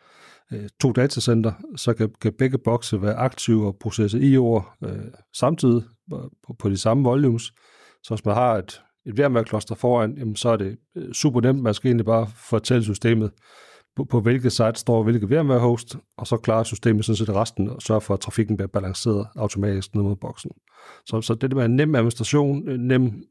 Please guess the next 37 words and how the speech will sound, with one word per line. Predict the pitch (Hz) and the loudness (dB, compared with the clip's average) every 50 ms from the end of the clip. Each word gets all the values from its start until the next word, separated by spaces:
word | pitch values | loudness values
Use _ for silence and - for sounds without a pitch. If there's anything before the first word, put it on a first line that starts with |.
| _ _ | _ _
opsætning | - 139 135 - - 113 104 - 117 110 107 113 | -4 -4 -4 -2 -4 -4 -2 0 0 0 2 2
af | 113 113 | 2 2
det, | 117 110 - _ - - - - - - _ - - - _ - | 0 -4 -6 _ -20 -20 -20 -20 -20 -20 _ -20 -20 -20 _ -6
til | - 117 | -2 0
gengæld | 107 127 120 123 120 | 2 2 4 2 2
så | 113 - 113 | 2 0 -2
får | 107 - 117 107 | -2 0 -2 0
du, | 104 107 101 98 101 - - _ _ _ _ - - | 0 0 -2 -2 -4 -8 -14 _ _ _ _ -14 -12
øh, | 185 147 123 151 135 | -10 -10 -8 -8 -8
ekstrem | 123 - - - 127 120 117 | -8 -8 -2 0 2 2 2
oppetid | 120 127 123 110 - - 110 | 2 0 0 -2 -2 -2 0
og | 110 107 110 131 135 113 | 0 0 -2 -4 -6 -10
ekstrem | 113 - - 113 117 117 117 107 - - - - | -10 -6 -2 0 0 0 0 -2 -6 -8 -8 -8
robusthed | 117 - 151 151 - - - 117 104 | -2 0 0 0 0 0 0 0 0
i | |
løsningen. | 95 104 110 113 - 107 104 110 104 - _ _ _ - - - - - - _ _ _ _ | 2 0 -2 -2 -2 -6 -6 -6 -8 -14 _ _ _ -20 -20 -20 -20 -20 -20 _ _ _ _
Og, | - 139 - - | -8 -8 -8 -6
og, | 135 135 - - | -8 -10 -10 -8
og | - 135 131 117 107 | -4 -2 -2 0 2
vel | 123 135 131 | 2 2 4
at | 127 | 4
mærke | 120 113 113 117 117 120 117 95 - 202 214 190 - | 4 2 2 4 2 2 0 0 -4 -10 -12 -14 -2
helt | - 139 127 117 | 0 2 2 4
ned | 120 120 | 4 2
fra | 113 - 107 | 2 2 2
den | 98 | 4
mindste | 117 127 120 - - 110 | 4 4 4 2 0 0
boks | - 110 110 - - - - - - - - | 0 0 -2 -2 -6 -12 -16 -16 -18 -18 -8
til | - | -6
den | 101 98 | -6 -4
største | - - 107 - - - | -2 -2 -4 -4 -4 -10
boks, | - - 104 - - - - _ | -14 -14 -14 -14 -16 -18 -18 _
fordi | - 101 95 | -6 -6 -4
det | 95 104 | -4 -4
er | 95 | -4
samme | - 104 92 98 101 107 - - | -2 -2 -2 -2 -2 -4 -6 -8
familie. | - 104 98 95 95 107 | -6 -6 -4 -6 -8 -10